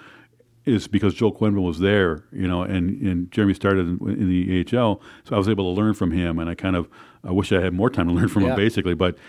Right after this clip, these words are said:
Speaker 1: he found himself in the situation that a lot of guys wouldn't, wouldn't have been able to kinda come through there. So I, I'm really admire the way he handled it. And, yeah, he faced questions, guys saying, "Hey, you know, everybody's gonna cheer in Joel Quenneville. How do you feel?" He said,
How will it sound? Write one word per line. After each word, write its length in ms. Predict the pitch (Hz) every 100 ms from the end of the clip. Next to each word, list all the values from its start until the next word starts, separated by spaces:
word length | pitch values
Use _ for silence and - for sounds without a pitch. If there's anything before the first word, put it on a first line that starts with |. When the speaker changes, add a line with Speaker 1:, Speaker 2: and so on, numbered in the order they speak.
| -
Speaker 1:
he 100 | -
found 200 | - 123
himself 260 | - 117
in 60 | 104
the 60 | 98
situation 720 | 107 92 95 104 - 85 85
that 240 | 90 87
a 60 | 98
lot 160 | 98 101
of 120 | 95 - _ _ _ -
guys 200 | - 98
wouldn't, 220 | 95 107 107
wouldn't 240 | 107 110
have 40 |
been 100 | 101
able 240 | 107 98 95
to 180 | 104 - - - -
kinda 180 | 120 113
come 120 | 113
through 220 | - 127
there. 140 | 104 90
So 120 | 104
I, 120 | 107
I'm 100 | 107 113
really 340 | 135 120 101 - -
admire 320 | 101 104 117 110
the 80 |
way 120 | 104 98
he 20 |
handled 280 | 101 113 117
it. 80 | 117
And, 120 | 113
yeah, 220 | 151 113
he 160 | 95 117
faced 320 | - 131 127
questions, 380 | 139 143 90 78
guys 260 | - 98
saying, 340 | - 98 98 95 - - -
"Hey, 140 | 131
you 100 | 95 95
know, 120 | 92 - _ -
everybody's 260 | 113 120
gonna 140 | 104 104
cheer 260 | - 117
in 80 | 104
Joel 160 | 90 95
Quenneville. 240 | 123 120
How 60 | 101
do 60 | 101
you 40 |
feel?" 180 | - 135
He 60 |
said, 240 | 92 98